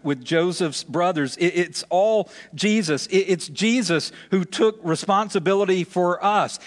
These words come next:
Is he his brother's keeper? Thank God he is.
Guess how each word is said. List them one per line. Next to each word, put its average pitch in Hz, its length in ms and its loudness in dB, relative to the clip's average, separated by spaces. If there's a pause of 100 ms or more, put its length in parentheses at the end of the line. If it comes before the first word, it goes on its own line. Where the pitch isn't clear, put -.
(120)
Is 170 220 0
he 220 360 0
his 185 200 0
brother's 196 480 0
keeper? 262 680 -2 (1300)
Thank 185 260 -4
God 180 360 0
he 160 320 0
is. 90 560 -6